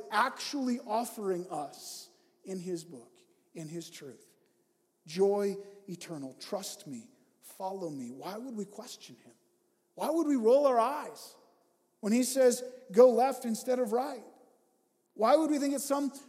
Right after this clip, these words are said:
great trial that he takes us down a, a dirt road, a rough road? If we believe that we were on the path toward God's richest,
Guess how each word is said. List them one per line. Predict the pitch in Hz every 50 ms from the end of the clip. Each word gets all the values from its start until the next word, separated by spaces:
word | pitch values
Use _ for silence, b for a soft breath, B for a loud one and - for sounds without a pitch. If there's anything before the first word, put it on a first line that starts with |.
| - 202
great | 170 220 247 262 277 302 285 - -
trial | - - - - 254 247 254 277 302 302 277 240 214
that | 208 214
he | 220 214
takes | - - 214 233 247 - 285
us | 277 233 -
down | 202 214 233 240 254 262 262 240
a, | 240 226 226 B B B B
a | - 208
dirt | 190 160 156 202 226 269 269 -
road, | 240 214 233 247 254 247 226 208
a | 190
rough | 180 175 214 233 247 247 - - - 214
road? | 220 214 208 196 175 165 - - - - _ _ _ _ _ _ _ _ _ _ _ _ _ _ _ _ _ _ _ _ _ _ _ _ _ _ _ _ _ _ _ _ _
If | -
we | 196 190
believe | 180 202 196 185 190 214 233 254 254 214
that | 226 202 196
we | 208 214
were | 196 190 185 175
on | 185 196 208 208 202 202 208 190 B B B B B B B -
the | 185 180
path | 180 - 185 175 170 151 143 -
toward | - 202 185 175 175 165 160 -
God's | 165 175 190 180 175 175 170
richest, | 160 160 175 196 202 190 - 208 202 - - -